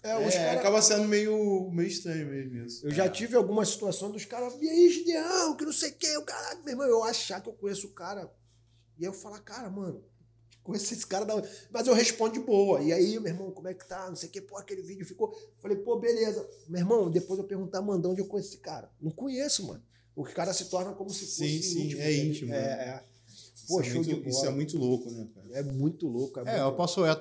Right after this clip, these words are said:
Speaker 3: eu posso até confidenciar uma coisa aqui, confidenciar na frente das câmeras
Speaker 1: Vai.
Speaker 3: aqui, que, por exemplo, é, essa questão aí, é, era uma coisa que eu falava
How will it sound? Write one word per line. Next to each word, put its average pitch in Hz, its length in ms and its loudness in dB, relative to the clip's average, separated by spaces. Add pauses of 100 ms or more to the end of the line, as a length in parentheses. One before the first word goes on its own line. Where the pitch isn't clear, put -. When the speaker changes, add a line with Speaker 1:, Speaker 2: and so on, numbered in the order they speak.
(140)
Speaker 3:
eu 143 120 0
posso 156 280 -2
até 175 180 -4
confidenciar 175 720 4
uma 139 180 6
coisa 127 260 6
aqui, 127 180 4
confidenciar 127 920 0
na 113 160 -8
frente 117 240 -6
das 110 200 -2
câmeras 123 440 4
Speaker 1:
Vai. 123 100 8
Speaker 3:
aqui, 143 300 4 (400)
que, 151 100 -2
por 160 200 0
exemplo, 120 520 2
é, 110 300 -2
essa 135 300 -4
questão 123 440 -10
aí, 131 320 -2
é, 107 220 -6
era 127 380 -8
uma 135 160 -6
coisa 147 220 -8
que - 80 -10
eu 147 40 -4
falava 135 560 -6